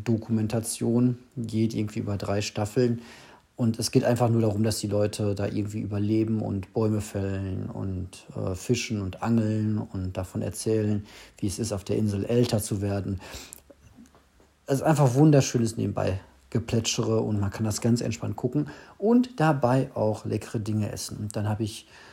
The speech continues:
Knäckebrot gegessen. Ich stehe total auf Knäckebrot mit Belag. Aber das Problem bei Knäckebrot ist, dass ich davon etwa dreihundert bis vierhundert Knäckebrotscheiben essen kann, bevor mein Magen irgendwas sagt, von wegen satt.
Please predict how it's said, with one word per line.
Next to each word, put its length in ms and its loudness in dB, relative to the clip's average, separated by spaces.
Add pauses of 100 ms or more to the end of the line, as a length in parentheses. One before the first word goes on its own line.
(180)
Knäckebrot 640 0
gegessen. 640 -2
Ich 120 -6
stehe 180 -4
total 220 -6
auf 100 -8
Knäckebrot 640 -6
mit 160 -6
Belag. 500 -4 (1080)
Aber 160 -8 (140)
das 120 -4
Problem 300 0
bei 80 0
Knäckebrot 540 -4
ist, 220 -6
dass 300 -4
ich 220 -8
davon 540 -4
etwa 320 -6
dreihundert 760 -2 (160)
bis 220 -6
vierhundert 580 -4 (560)
Knäckebrotscheiben 840 -2
essen 180 -4
kann, 460 -4
bevor 420 -4
mein 240 -4
Magen 300 -2
irgendwas 480 -2
sagt, 240 -2
von 240 -8
wegen 180 -6
satt. 320 -6